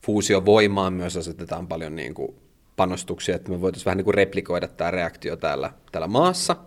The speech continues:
Mutta toistaiseksi meillä on jo fuusioreaktori käynnissä, se on vaan tuolla avaruudessa. Ja tota,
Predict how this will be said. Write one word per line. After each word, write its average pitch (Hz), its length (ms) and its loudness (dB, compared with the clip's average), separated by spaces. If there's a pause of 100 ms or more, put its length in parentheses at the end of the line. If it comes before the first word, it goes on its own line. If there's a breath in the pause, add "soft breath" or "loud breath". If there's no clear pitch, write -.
(400 loud breath)
Mutta 117 200 -2
toistaiseksi 190 440 4
meillä 127 240 8
on 196 160 8
jo 143 100 4
fuusioreaktori 110 1400 4
käynnissä, 107 440 2
se 107 80 2
on 95 80 4
vaan 90 100 -2
tuolla 87 260 2
avaruudessa. 113 640 2 (760 loud breath)
Ja 98 140 -2
tota, 98 440 2